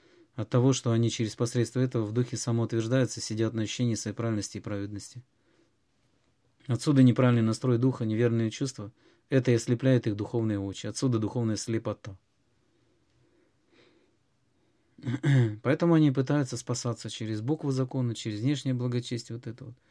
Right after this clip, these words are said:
Христианин же, он не так, он воспитывает правильные духовные чувства, верный настрой души воспитывает. И вот это правильное воспитание верных душевных чувств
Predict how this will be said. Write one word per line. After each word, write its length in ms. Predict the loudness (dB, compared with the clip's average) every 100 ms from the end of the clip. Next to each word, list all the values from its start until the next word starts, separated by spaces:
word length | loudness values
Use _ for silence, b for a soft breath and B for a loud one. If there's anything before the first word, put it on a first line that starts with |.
| b b b b
Христианин 560 | -2 0 4 4 6 4
же, 120 | 4
он 100 | 4
не 100 | 4
так, 260 | 0 -2 -2
он 80 |
воспитывает 460 | -2 -2 -2 -2 0
правильные 280 | 2 2 2
духовные 600 | -2 -2 0 0 -2 -4
чувства, 480 | -4 -4 -4 -12 -16 b b b b b b
верный 320 | 2 6 6 6
настрой 340 | 4 4 4
души 280 | 4 0 -2
воспитывает. 640 | -2 -6 -10 -10 -12 -14 _ b b b b -2
И 80 |
вот 160 | 2 4
это 180 | 4 2
правильное 320 | 4 6 6
воспитание 680 | 4 -2 0 4 4 2 -4
верных 520 | -6 2 2 2 0
душевных 400 | 0 0 0 0
чувств 440 | -2 -4 -4 -18